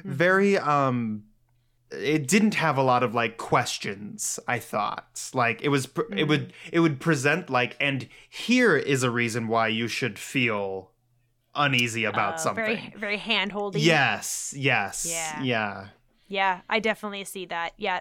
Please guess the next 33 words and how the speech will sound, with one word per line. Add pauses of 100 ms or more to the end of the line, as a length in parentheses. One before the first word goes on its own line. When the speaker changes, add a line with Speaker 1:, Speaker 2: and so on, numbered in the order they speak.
(120)
Speaker 1:
and
again,
it
kinda
goes
back
to
the
whole, (380)
you
have
a
certain
allotted
amount
of
time
Speaker 2:
Right.
Speaker 1:
that
you
have
to (320)
basically (500)
create
this
story
and
Speaker 2:
Yeah.
Speaker 1:
have
it
make
sense
with